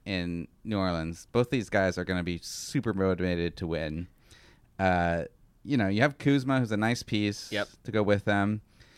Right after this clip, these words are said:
Speaker 2: I can see them trying to make moves, too, during the year to
Speaker 1: Yeah,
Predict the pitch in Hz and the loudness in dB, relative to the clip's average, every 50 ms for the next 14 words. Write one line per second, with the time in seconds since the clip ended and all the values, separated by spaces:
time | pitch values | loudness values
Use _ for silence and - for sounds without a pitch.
0 | - - - 123 139 - - 160 151 147 139 - 147 139 135 123 123 117 - 120 | -8 -4 -2 0 0 2 2 4 4 4 4 6 6 6 6 4 0 0 0 0
1 | 120 117 117 117 - - - 123 113 113 101 110 107 104 101 101 95 98 95 95 | 0 2 2 2 0 -2 -2 0 0 2 2 2 0 0 0 0 0 2 2 2
2 | 95 90 92 85 _ _ _ _ _ - - - - 151 180 117 - | 2 0 -2 -6 _ _ _ _ _ -20 -16 -6 0 2 2 2 2